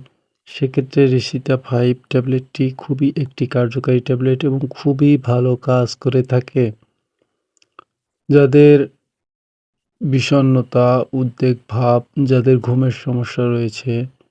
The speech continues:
অর্থাৎ মাথায় সমস্যা, ঘুমের সমস্যা, এই ক্ষেত্রে ডাক্তাররা রিসিতা ফাইভ ট্যাবলেটটি খাওয়ার সাজেস্ট করে থাকে।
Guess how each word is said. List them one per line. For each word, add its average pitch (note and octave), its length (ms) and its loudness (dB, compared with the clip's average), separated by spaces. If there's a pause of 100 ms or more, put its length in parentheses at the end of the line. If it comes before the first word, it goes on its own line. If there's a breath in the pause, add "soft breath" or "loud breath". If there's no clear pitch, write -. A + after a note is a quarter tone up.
(540)
অর্থাৎ B2 500 -4
মাথায় A#2+ 560 -2 (720)
সমস্যা, B2+ 800 -2 (600)
ঘুমের B2 340 2 (100)
সমস্যা, B2+ 720 -2
এই C3 200 2
ক্ষেত্রে B2 640 -2 (420)
ডাক্তাররা B2+ 640 2
রিসিতা C#3+ 540 0
ফাইভ B2+ 380 0
ট্যাবলেটটি B2 540 -4
খাওয়ার B2+ 300 -2
সাজেস্ট B2 600 -2
করে B2+ 260 -2
থাকে। B2 420 -2